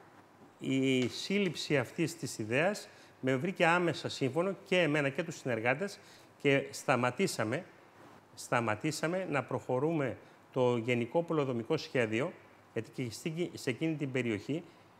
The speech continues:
τρέ-, έτρεχε το γενικό πολεοδομικό και θα προχωρήσουμε στην πράξη εφαρμογής τη, του πρώην Δήμου Θερμαϊκού, δηλαδή Περαία, Αγία Τριάδα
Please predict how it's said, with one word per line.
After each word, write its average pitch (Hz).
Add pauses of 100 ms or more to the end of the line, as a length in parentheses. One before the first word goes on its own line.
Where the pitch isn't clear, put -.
(320)
τρέ-, 151
έτρεχε 175 (140)
το 143
γενικό 127
πολεοδομικό 143
και 175
θα 143
προχωρήσουμε 147
στην 151
πράξη 160
εφαρμογής 139 (840)
τη, 143
του 131
πρώην 170
Δήμου 170
Θερμαϊκού, 139
δηλαδή 127
Περαία, 143 (300)
Αγία 127
Τριάδα 135